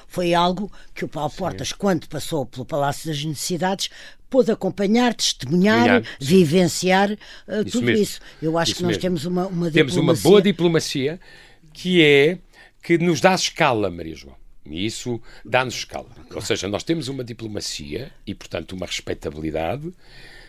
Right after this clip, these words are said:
Speaker 2: que é mais larga do que a mera definição quantitativa,
Speaker 1: Quantitativa, exato.
Speaker 2: quantos habitantes têm,
Speaker 1: Sim, sim,
Speaker 2: qual
Speaker 1: o
Speaker 2: é o
Speaker 1: tamanho do
Speaker 2: pib de que
Speaker 1: país.
Speaker 2: dispõem,
Speaker 1: Claro,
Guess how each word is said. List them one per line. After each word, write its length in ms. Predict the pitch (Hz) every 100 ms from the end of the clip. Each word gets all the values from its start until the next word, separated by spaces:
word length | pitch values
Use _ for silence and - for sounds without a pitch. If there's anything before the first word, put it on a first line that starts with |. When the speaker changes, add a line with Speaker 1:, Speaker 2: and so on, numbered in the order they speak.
| - _
Speaker 2:
que 320 | - 120 120
é 320 | 113 127 180 143
mais 320 | 127 127 110
larga 400 | 127 143 156 143
do 140 | 151
que 140 | - 147
a 40 |
mera 360 | 143 185 185 151
definição 640 | - 143 135 - 131 147
quantitativa, 920 | 147 156 - 156 - 143 139 143 151 165
Speaker 1:
Quantitativa, 180 | 175
exato. 240 | 165 131 165
Speaker 2:
quantos 160 | 160 156
habitantes 500 | 151 143 147 131 -
têm, 400 | 139 147 170 170
Speaker 1:
Sim, 180 | 208 185
sim, 300 | - 170 160
Speaker 2:
qual 120 | 147
Speaker 1:
o 40 |
Speaker 2:
é 40 | 160
o 40 |
Speaker 1:
tamanho 180 | 170 202
do 60 |
Speaker 2:
pib 80 | 190
de 60 | 190
que 180 | - 185
Speaker 1:
país. 80 | 175
Speaker 2:
dispõem, 600 | - - 139 143 170 180 175
Speaker 1:
Claro, 200 | 139